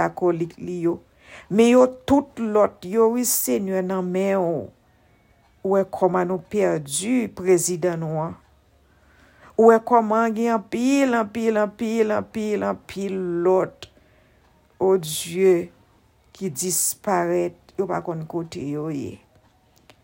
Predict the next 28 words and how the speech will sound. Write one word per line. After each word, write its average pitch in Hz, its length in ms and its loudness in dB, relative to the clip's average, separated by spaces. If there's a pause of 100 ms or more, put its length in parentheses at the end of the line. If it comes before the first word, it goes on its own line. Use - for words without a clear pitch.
(460)
Timoun, 214 720 -2 (180)
granmoun, 208 760 -2 (600)
pa 262 140 -6
gen 233 180 2
moun 202 320 -2
ki 185 200 -4
epanye 170 520 -2
nan 175 140 -6
peyi 165 560 -6
a. 180 80 -12 (480)
Ou 220 340 2
est 202 220 0 (240)
tout, 220 400 -4
pa 185 180 0
gen 196 220 -2
yen 180 540 -4
k 185 100 0
ap - 220 -6
pase 190 360 2
ki 175 160 -4
pran 180 380 -2 (400)
pa 196 180 4
sipriz. 180 1200 -4 (960)
Nou 196 200 0
konte 214 420 -2
sou, 175 480 -2
wi 180 160 -2
Seigneur. 165 580 -4